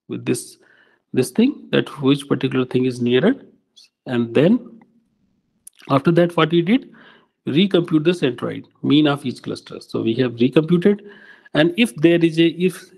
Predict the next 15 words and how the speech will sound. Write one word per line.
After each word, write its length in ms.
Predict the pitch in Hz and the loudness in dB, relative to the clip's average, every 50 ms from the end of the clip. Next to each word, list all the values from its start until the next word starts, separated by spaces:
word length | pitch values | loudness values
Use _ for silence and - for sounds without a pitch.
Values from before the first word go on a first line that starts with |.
| _ _ | _ _
if 180 | 160 156 143 | -8 -8 -2
there 160 | 143 151 156 151 | 0 0 2 0
is 120 | 147 135 | 0 0
no 180 | 143 165 190 190 | 0 0 0 2
convergence, 680 | - 185 185 185 185 180 170 170 190 214 233 226 - - - - | 0 0 0 2 2 0 0 0 0 0 0 -4 -6 -18 -12 -4
you 140 | 143 143 | -2 -2
do 280 | 135 127 131 165 214 226 | -2 0 0 2 2 4
this 240 | 185 196 208 208 - - | 4 2 0 0 -4 -8
until 320 | 156 151 143 - 202 208 | -6 -6 -2 0 0 2
there 140 | 175 160 147 | 2 2 0
is 100 | 147 147 | 0 -2
a 60 | 156 | -4
convergence. 500 | 151 - 131 123 123 113 107 110 110 113 | -2 -2 -2 -2 -2 -2 -4 -6 -14 -16
Convergence 520 | - - 135 - 170 160 151 175 170 170 - | -10 -6 -2 -2 -2 0 0 0 -2 0 -2
means 300 | 180 196 254 302 - | 0 2 2 2 0